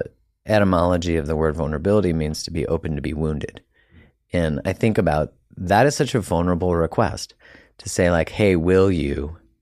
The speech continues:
And then to be faced with, "No." is, "Ugh." But what do you think is at the core?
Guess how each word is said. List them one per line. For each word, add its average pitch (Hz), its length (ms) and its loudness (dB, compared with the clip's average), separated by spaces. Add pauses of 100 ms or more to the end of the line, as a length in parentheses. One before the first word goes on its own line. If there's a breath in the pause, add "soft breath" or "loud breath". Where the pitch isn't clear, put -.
(580)
And 120 120 0
then 180 160 4
to 190 60 4
be 156 120 4
faced 135 400 2
with, 90 180 2
"No." 104 720 0 (580 soft breath)
is, 98 600 2 (580)
"Ugh." 131 560 4 (320 loud breath)
But - 80 0
what 143 80 6
do 226 60 6
you 254 80 6
think 175 180 2
is 117 120 4
at 110 120 4
the 98 80 -2
core? 104 760 4